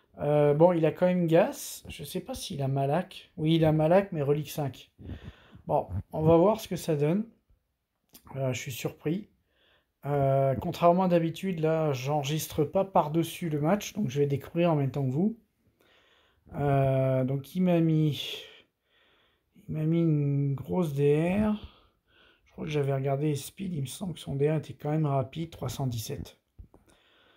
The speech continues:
Euh, trois cent dix-sept, euh, ok, bon, ça c'est un peu de la bouse. Puis le sud, le sud, il m'a mis son G G. Et,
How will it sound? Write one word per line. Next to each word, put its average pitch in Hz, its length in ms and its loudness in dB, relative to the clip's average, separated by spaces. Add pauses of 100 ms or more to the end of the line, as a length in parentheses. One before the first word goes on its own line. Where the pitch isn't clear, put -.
(480)
Euh, 127 300 -2
trois 143 220 -10
cent 139 220 -6
dix-sept, 170 800 -4
euh, 190 600 -2
ok, - 240 -10 (280)
bon, 131 160 -8
ça - 160 -16
c'est 117 320 -8
un 117 160 -8
peu 127 180 -10
de - 80 -12
la 123 80 -6
bouse. 196 600 0 (720)
Puis - 180 -12
le 135 140 -4
sud, 196 560 -2 (1080)
le - 80 -20
sud, 180 380 -6
il 139 100 -4
m'a 127 140 -2
mis 175 540 0
son 170 360 -6
G 135 240 -2
G. 180 760 0 (960)
Et, 160 520 -2